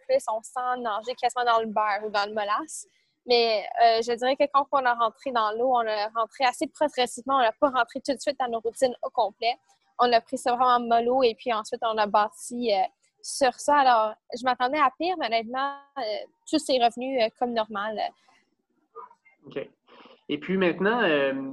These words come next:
Speaker 2: ben là, on est rendu, euh, mi-octo-, mi-, mi-septembre. En fait, l'automne s'en vient. Est-ce que, euh, est-ce qu'il y a des compétitions qui semblent vouloir s'installer ? Est-ce qu'il y a, euh, quelque chose qui semble revenir un peu à la normale ou c'est encore,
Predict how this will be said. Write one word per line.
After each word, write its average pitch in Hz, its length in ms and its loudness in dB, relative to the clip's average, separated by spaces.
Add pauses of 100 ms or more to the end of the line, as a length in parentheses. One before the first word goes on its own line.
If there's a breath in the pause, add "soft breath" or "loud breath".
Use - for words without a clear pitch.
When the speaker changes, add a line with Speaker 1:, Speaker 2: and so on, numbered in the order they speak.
(300)
Speaker 2:
ben 143 140 -2
là, 175 120 4
on 180 80 4
est 151 60 0
rendu, 143 400 0
euh, 139 260 2
mi-octo-, 170 640 -2
mi-, 190 240 2
mi-septembre. 185 680 0
En - 60 -6
fait, 196 160 -2
l'automne 175 300 -2
s'en 143 240 0
vient. 151 220 -2 (480 loud breath)
Est-ce - 200 -6
que, 214 100 2
euh, 156 680 2 (180)
est-ce - 100 -12
qu'il 185 120 2
y - 20 -2
a 185 60 0
des 180 60 -4
compétitions 190 840 0
qui - 180 -14
semblent 170 280 -2
vouloir 165 260 0
s'installer ? 175 840 0
Est-ce 151 200 -4
qu'il 165 120 0
y - 20 4
a, 185 180 4
euh, 156 160 2
quelque 156 260 -2
chose 196 220 -2
qui 151 200 -4
semble 170 340 -2
revenir 156 360 0
un 156 80 0
peu 147 120 -2
à 156 40 2
la 151 120 0
normale 160 440 0
ou 170 80 -2
c'est - 160 -4
encore, 165 480 4